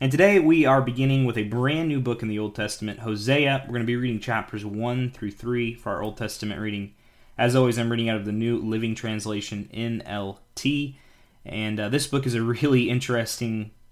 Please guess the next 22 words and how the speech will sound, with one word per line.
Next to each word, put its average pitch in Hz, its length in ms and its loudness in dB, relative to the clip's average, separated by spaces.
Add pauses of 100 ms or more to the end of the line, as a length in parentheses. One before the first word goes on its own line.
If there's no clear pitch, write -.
(120)
kind 120 120 0
of 104 60 -6
fun, 120 480 0
weird, 117 320 2
quirky 123 320 -2
story, 107 460 -4 (280)
and 101 160 -10
I 101 40 -6
think 110 240 -8
that - 160 -12
you're 107 100 -4
going 98 280 -10
to 101 100 -10
enjoy 113 260 0
it. 101 80 -2
So - 100 -4
let's 127 140 2
jump 123 240 -2
in. 98 120 -4
Hosea 127 440 2
chapter 135 500 0
one, 98 380 -4